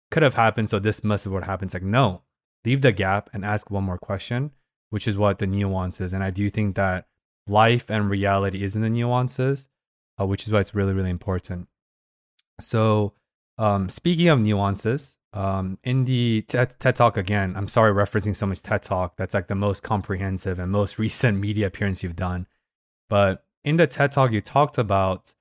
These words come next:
people, even people who wanna help out this population. They often focus on material poverty, but an idea that you introduced in the ted Talk is spiritual poverty. So material poverty versus spiritual poverty.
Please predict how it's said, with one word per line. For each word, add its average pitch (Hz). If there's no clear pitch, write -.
people, 135
even 143
people 127
who 123
wanna 117
help 110
out 101
this 90
population. 92
They 107
often 120
focus 110
on 101
material 110
poverty, 92
but 107
an 107
idea 110
that 110
you 107
introduced 113
in 107
the 95
ted 127
Talk 101
is 95
spiritual 123
poverty. 90
So 104
material 135
poverty 131
versus 107
spiritual 107
poverty. 92